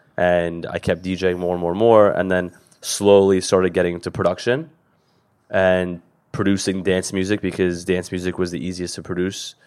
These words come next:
and it was just the genre that I was most in love with for D J ing.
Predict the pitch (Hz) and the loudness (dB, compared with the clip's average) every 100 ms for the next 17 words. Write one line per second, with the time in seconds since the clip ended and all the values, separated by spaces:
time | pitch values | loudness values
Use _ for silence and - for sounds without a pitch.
0 | _ _ - 95 92 90 90 - - _ | _ _ 0 2 0 -2 -6 -8 -12 _
1 | _ - 95 92 90 92 90 87 85 92 | _ -4 0 4 4 4 0 0 -2 -4
2 | 92 90 - 85 90 87 87 - 85 87 | -2 -2 -4 -4 0 0 -2 -6 -10 -6
3 | 98 110 131 | 0 0 -2